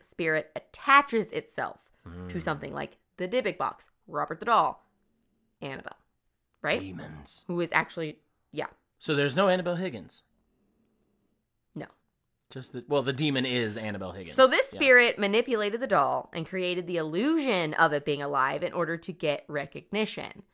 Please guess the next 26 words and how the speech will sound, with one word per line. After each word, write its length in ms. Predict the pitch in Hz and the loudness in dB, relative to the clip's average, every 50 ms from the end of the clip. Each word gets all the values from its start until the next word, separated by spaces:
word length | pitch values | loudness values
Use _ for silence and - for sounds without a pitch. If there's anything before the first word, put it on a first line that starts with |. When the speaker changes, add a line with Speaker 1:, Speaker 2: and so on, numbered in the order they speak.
| _ _ _ _ _ _ | _ _ _ _ _ _
Speaker 1:
So 520 | _ - - 190 180 175 165 165 160 - - _ _ _ - | _ 0 4 4 6 6 6 4 2 -2 -6 _ _ _ -4
the 80 | 196 185 | -4 -4
spirit 360 | - - 262 254 254 240 - | -4 0 4 4 4 4 4
was 120 | 208 190 | 2 2
not 300 | 196 196 214 247 - - | 6 8 8 8 8 6
looking 380 | 196 214 220 - 220 180 185 185 | 2 0 0 0 -2 -2 -2 -6
to 200 | - - 190 165 | -6 -4 -4 -4
stay 460 | 175 - - - - 190 175 175 147 | -4 -4 -10 -2 2 2 4 4 2
attached 480 | 147 - - - 180 175 - - - - | -2 -4 -2 2 2 2 2 0 -12 -8
to 100 | - 165 | -8 -8
the 100 | 151 160 | -8 -8
doll. 400 | 156 - 190 214 220 196 175 165 - | -2 4 6 8 8 8 8 6 2
It 100 | 104 - | -4 -8
was 180 | 156 151 151 | -10 -10 -6
looking 340 | 160 185 202 196 202 170 160 160 | -2 -4 -4 -2 -4 -6 -8 -8
to 100 | - - | -12 -10
possess 420 | 160 143 143 147 143 151 - - _ _ _ _ _ _ - - | -10 -4 -4 -4 -4 -4 -8 -16 _ _ _ _ _ _ 0 0
a 100 | 151 143 | 0 0
human. 600 | - - - 170 151 - - - - - 220 - - - - - - | 0 -8 -6 -6 -6 -6 -8 -14 -14 -16 -18 -18 -18 -20 -20 -20 -20
Speaker 2:
So 160 | - - 143 | -10 0 4
that's 140 | 151 147 127 | 4 4 4
just, 120 | 117 104 - | 2 -4 -6
like, 140 | 113 104 | -6 -8
step 340 | - - - - 139 - - | -8 -10 -4 -4 -4 -4 0
phase 260 | - 139 127 117 98 | -2 0 0 0 -4
one. 420 | 98 113 131 147 120 90 82 82 | -6 -4 -2 -2 -2 -4 -6 -14